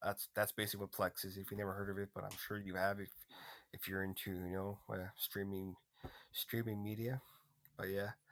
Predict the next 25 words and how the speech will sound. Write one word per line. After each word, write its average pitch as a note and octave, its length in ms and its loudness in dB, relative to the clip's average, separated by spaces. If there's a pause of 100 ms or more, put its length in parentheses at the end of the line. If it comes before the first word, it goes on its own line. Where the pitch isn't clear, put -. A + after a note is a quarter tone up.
(840)
no, F2+ 80 -4
that's G#2 180 -2
a - 40 -4
good G2+ 240 0
way. F#2+ 320 0
No, B2 220 4 (160)
I G#2 140 0
think - 160 0
I'm G2+ 160 0
gonna, G2+ 380 0 (220)
I - 160 -12
think G#2 140 -4
I'm G2+ 100 -4
gonna F#2+ 160 0
watch G2 260 2
it G2+ 80 -2
later G2 320 0
on A2+ 220 2 (120)
once G#2 380 -2
we're G2 120 2
done G2+ 260 0
doing G2+ 300 2
the F#2 60 -6
pod, A2+ 460 6
and F#2 180 0